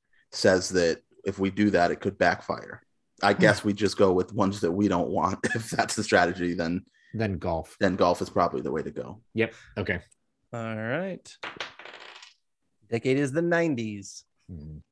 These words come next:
Speaker 3: Nicknamed the Big Easy, this
Speaker 2: Hmm.
Speaker 3: multi-sport playing golf turned pro in nineteen eighty-nine, and he won the U S Open in ninety-four and ninety-seven. Who is this South African golfer?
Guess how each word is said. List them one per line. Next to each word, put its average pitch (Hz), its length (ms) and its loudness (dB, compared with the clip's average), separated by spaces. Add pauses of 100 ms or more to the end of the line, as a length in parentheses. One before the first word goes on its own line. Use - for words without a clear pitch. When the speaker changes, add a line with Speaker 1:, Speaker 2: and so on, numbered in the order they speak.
(140)
Speaker 3:
Nicknamed 170 680 4
the 151 180 4
Big 190 240 6
Easy, 127 460 0 (200)
this 127 360 0
Speaker 2:
Hmm. 131 80 -10
Speaker 3:
multi-sport 196 680 2
playing 202 400 2
golf 175 360 8
turned 151 320 0 (120)
pro 214 360 8
in 113 140 0
nineteen 156 560 0
eighty-nine, 160 800 2 (380)
and 127 140 2
he 131 100 4
won 147 260 8
the 123 100 2
U 139 120 8
S 147 100 6
Open 233 220 8
in 123 100 2
ninety-four 160 760 4
and 127 100 0
ninety-seven. 120 720 4 (400)
Who 202 220 8
is 139 180 6
this 110 200 -4
South 120 220 4
African 143 360 0
golfer? 120 360 -2